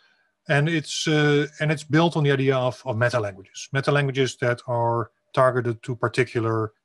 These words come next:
aspects of, uh, of language definition. And that's, that's what I will be demonstrating in this tutorial. In the meantime, we, we've already started on, uh, the next generation of SpoofX, uh, SpoofX three, uh, where we really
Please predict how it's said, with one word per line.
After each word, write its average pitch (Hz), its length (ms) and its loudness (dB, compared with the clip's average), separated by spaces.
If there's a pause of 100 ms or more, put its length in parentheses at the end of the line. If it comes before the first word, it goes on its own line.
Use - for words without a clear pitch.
aspects 123 540 -2
of, 113 400 -10
uh, 107 200 -8
of 110 120 -10
language 107 260 -6
definition. 107 460 -14 (1300)
And 156 280 2
that's, 180 220 2
that's 170 240 0
what 156 140 4
I 147 100 4
will 139 180 4
be 131 280 -2
demonstrating 127 720 0
in 113 120 -4
this 110 280 -6
tutorial. 107 380 -8 (920)
In 147 80 2
the 143 60 6
meantime, 156 400 2
we, 160 260 -2
we've 165 240 -2
already 156 220 4
started 147 400 2
on, 135 280 -2
uh, 123 160 -2 (140)
the 123 100 -6
next 139 280 -2
generation 117 540 -2
of 104 80 -12
SpoofX, 123 720 -10
uh, 107 220 -18
SpoofX 107 460 -12
three, 156 340 0 (840)
uh, 135 580 0
where 143 340 0
we 139 160 0
really 151 600 0